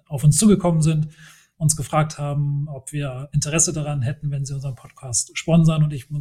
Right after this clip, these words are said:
kann aus meiner Erfahrung sagen, ich bin, ähm, riesen, riesen Fan der beiden und auch deren Produkte, deren Weiterbildung. Und, ähm, für alle, die es noch nicht wissen, ich erzähle es ja jedes Jahr eigentlich wieder, ähm,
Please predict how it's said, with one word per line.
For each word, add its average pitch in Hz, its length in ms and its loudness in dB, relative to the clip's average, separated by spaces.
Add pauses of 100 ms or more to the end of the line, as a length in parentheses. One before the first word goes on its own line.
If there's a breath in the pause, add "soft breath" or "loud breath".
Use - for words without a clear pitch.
(160)
kann 139 380 -6
aus 131 160 -10
meiner 170 260 4
Erfahrung 151 380 -2
sagen, 139 320 -4 (440 loud breath)
ich - 200 -6
bin, 143 580 0
ähm, 135 440 -8 (120)
riesen, 156 380 2
riesen 143 240 0
Fan 165 240 -4
der 160 80 -6
beiden 151 340 -2
und 151 140 -6
auch 127 140 -14
deren 135 420 -10
Produkte, 170 480 -2
deren 135 280 -6
Weiterbildung. 139 640 -6 (560 loud breath)
Und, 131 600 -4 (180)
ähm, 123 600 -6 (160)
für - 400 -2
alle, 156 120 8
die 160 120 12
es 156 100 8
noch 160 100 2
nicht 175 260 8
wissen, 196 320 4
ich - 120 -6
erzähle 156 240 -4
es 156 60 -6
ja 151 80 0
jedes 143 260 2
Jahr 156 220 -2
eigentlich 143 260 -4
wieder, 147 720 -4
ähm, 135 280 -6